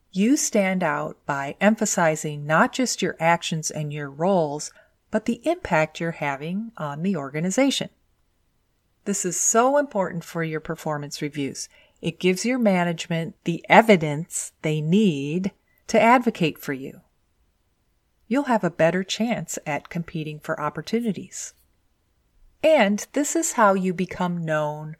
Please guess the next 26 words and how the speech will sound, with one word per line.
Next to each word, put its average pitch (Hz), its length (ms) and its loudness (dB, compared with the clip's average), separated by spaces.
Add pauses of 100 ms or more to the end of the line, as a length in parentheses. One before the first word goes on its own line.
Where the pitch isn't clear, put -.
for 202 240 0
the 214 160 2
impact 180 540 -2
of 147 120 -8
your 147 160 -4
accomplishments. - 960 -8 (260)
It's 185 220 -2
a 208 80 6
way 196 580 0 (120)
to - 100 -6
show 165 260 -2
credibility 160 920 0
and 147 260 -12
get - 320 -2 (100)
visibility, 170 840 -2 (760)
to 226 140 4
showcase 247 1000 0
your 175 220 0
potential 180 880 -2 (400)
so - 160 0
you 208 180 4
can 170 200 -2
stretch 196 520 2
into 202 200 2
leadership 208 580 0
roles 226 560 -2